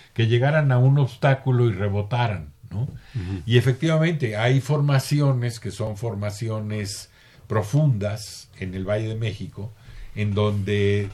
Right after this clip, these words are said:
Speaker 1: tiene uno, eh, estos, es, cosas muy densas, ¿no? Algunas de ellas volcánicas,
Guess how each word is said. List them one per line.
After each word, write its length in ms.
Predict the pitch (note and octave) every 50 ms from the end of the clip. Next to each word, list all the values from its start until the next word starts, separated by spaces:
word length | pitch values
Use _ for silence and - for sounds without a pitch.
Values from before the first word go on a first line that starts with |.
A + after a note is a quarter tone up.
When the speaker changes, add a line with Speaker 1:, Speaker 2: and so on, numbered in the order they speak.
| - -
Speaker 1:
tiene 340 | - A#2+ B2 B2 B2+ C3 C3
uno, 720 | B2+ B2 A#2 A#2 A#2 A2+ A2 A2+ A#2+ B2 B2 B2 - - _ _ _ - - - -
eh, 420 | G#2+ G#2 G2 G2 F#2+ F#2 F#2+ G2+ G2
estos, 560 | A2 A2+ A2+ - - C3+ B2 A2 - - - - - - - - - -
es, 200 | - A#2 A#2+ -
cosas 340 | - - C3+ C3+ - C#3 B2+
muy 220 | A#2 A#2 A#2+ B2+ A#2+
densas, 680 | A2+ A#2+ A2+ G#2 G2 - G#2+ A2 - - - - - -
¿no? 220 | - F#2 A#2+ C#3 - - _ _ _ _ _ -
Algunas 380 | - F#2+ G#2 A2 A#2 A#2+ A#2 G#2
de 120 | G2+ G#2
ellas 120 | G#2 G2 F2+
volcánicas, 840 | F#2 G2+ G2 G2 B2 B2 A#2+ A2+ G#2+ G#2 - A#2+ B2 C3 - -